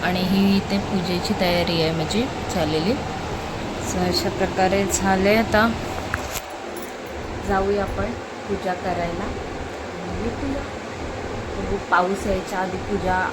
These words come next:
आवरायला हवी, कारण थोडंसं क्लायमेट झालं आहे पावसाचं, त्याच्यामुळे. चलो, कंटिन्यू. कारण क्लायमेट झालं आहे आणि आता आपण इथे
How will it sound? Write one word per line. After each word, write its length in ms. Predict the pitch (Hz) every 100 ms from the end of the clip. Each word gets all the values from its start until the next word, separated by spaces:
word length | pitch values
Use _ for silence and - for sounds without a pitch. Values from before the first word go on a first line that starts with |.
| -
आवरायला 520 | - 175 175 180 185
हवी, 180 | 170 165
कारण 340 | - 190 185
थोडंसं 460 | 196 196 180 180 -
क्लायमेट 380 | 196 165 175 180
झालं 280 | 196 196 190
आहे 120 | 190
पावसाचं, 600 | 175 165 - - 196 233
त्याच्यामुळे. 880 | 208 156 - - - 202 - - - - - - - - -
चलो, 540 | 180 170 170 - -
कंटिन्यू. 420 | - 262 240 247 240 226 - - - - - - - -
कारण 160 | 196 196
क्लायमेट 440 | - 202 190 190 196
झालं 240 | - 185 185
आहे 80 | 233 - - - - - - - - - - - -
आणि 300 | 180 175 180
आता 180 | 175 185
आपण 300 | 175 196 185
इथे 320 | 185 - 196